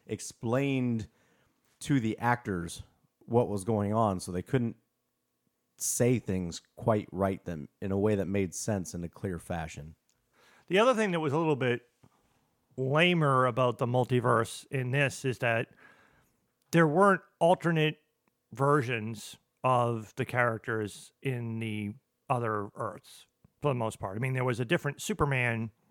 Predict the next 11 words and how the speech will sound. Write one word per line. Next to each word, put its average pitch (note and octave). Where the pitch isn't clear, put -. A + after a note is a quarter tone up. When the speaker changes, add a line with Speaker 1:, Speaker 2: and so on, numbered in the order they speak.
Speaker 2:
on A#2
Brandon A#2+
Routh's A#2
planet, C3+
but C3+
in C3
the A#2+
comic F#3+
books, C3
they C3+
encounter B2+